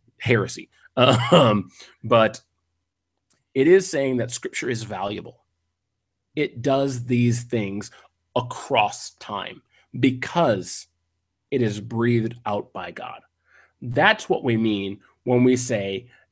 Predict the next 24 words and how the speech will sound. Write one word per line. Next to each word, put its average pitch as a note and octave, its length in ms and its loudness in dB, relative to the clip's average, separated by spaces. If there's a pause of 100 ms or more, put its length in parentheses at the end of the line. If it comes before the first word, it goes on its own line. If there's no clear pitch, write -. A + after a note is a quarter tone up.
divine G#2+ 440 0
inspiration. G2 600 -8
Justin, D3+ 300 -2
are C#3+ 80 2
you D#3+ 140 4
and G3 100 6
I E3+ 100 2
on D#3+ 120 0
the C#3+ 40 -2
same C3 220 -2
page C3 240 0
on C#3 120 -2
that? C3+ 120 -2
'Cause C3+ 140 -4
I C#3 80 0
know D#3+ 100 2
people D#3+ 200 0
have B2+ 100 0
different B2+ 320 -2
understandings A#2 760 -2 (360)
of A2+ 180 2
how C3 220 4
inspira-, A#2+ 440 -2 (220)
well, A#2+ 320 4